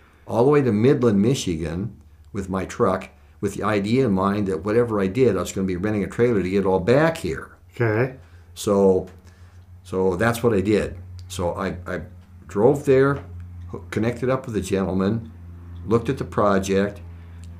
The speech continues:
Speaker 1: we talked, and we came to an agreement. And so I had, it was gonna be, I think I had, like, six grand in my hand, and he wanted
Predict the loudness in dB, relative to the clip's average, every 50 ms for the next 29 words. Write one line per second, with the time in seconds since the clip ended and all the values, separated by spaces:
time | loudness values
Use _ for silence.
0 | -18 -10 -4 -2 -2 -2 0 2 4 4 4 4 2 0 -8 -16 -16 -18 -18 -18
1 | -18 -18 -18 -18 -18 -20 -20 -20 -20 -20 -20 -20 -20 -20 -16 -8 -4 -2 0 0
2 | 0 -2 0 2 4 4 4 4 2 0 0 0 0 0 0 2 2 4 2 2
3 | 0 -2 -6 -12 -20 -20 -20 -20 -20 -20 -20 -20 -20 -20 -18 -16 -10 -6 -4 -2
4 | 0 0 0 0 -2 -4 -6 -6 -2 0 2 2 2 0 -2 -6 -10 -18 -20 -20
5 | -20 -20 -20 -20 -20 -12 -4 -2 -2 -2 0 0 0 0 0 -2 -4 -8 -10 -16
6 | _ _ -2 -2 0 0 0 0 0 0 0 0 -2 -2 -2 0 0 -2 -4 -6
7 | -8 -12 -18 -20 -16 -10 -10 -10 -6 -4 -4 -4 -4 -4 -6 -4 -4 -4 -4 -4
8 | -4 -4 -4 -2 -2 -2 -4 -4 -6 -2 0 0 2 2 0 0 -2 -2 -4 -4
9 | -6 -6 -6 -4 -4 -4 -4 -4 -6 -10 -14 -16 -18 -20 -20 -20 -20 -20 -20 -20
10 | -20 -20 -20 -20 _ _ -20 _ _ _ -20 _ _ -10 -6 -4 -2 -2 -4 -6
11 | -6 -2 0 0 2 2 2 0 0 0 0 0 0 0 -2 -4 -8